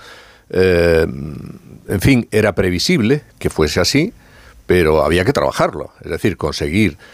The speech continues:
el apoyo de los treinta y tres, eh, diputados, eh, de Vox, pues es algo que había que trabajarlo. Y efectivamente, pues Feijóo se fue, se reunió con Abascal. No hemos sabido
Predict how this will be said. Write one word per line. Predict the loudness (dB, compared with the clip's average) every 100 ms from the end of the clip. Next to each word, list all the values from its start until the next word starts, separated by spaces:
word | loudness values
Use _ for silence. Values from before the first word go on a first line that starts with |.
| -12
el | -2 0 2
apoyo | 2 2 2
de | -2
los | -6
treinta | -6 -6 -2
y | -4
tres, | 0 2 2 2
eh, | 2 4
diputados, | 2 2 2 2 2 -2 -4
eh, | -2 -2
de | 0
Vox, | 0 0 -2
pues | -8 -8 -6
es | -2
algo | 0 0
que | 0
había | 0 0
que | -2
trabajarlo. | -4 -2 -2 -2 -2 0 -2
Y |
efectivamente, | -6 -8 -8 -6 -4 -4 -2
pues | -4
Feijóo | -2 -6 -4 -2
se | -2
fue, | 0 2 0
se | -2
reunió | -4 -4 -2 -2
con | 0 -2 -2
Abascal. | -2 -2 -2 -2 -2
No | -6
hemos | -4
sabido | -4 0 0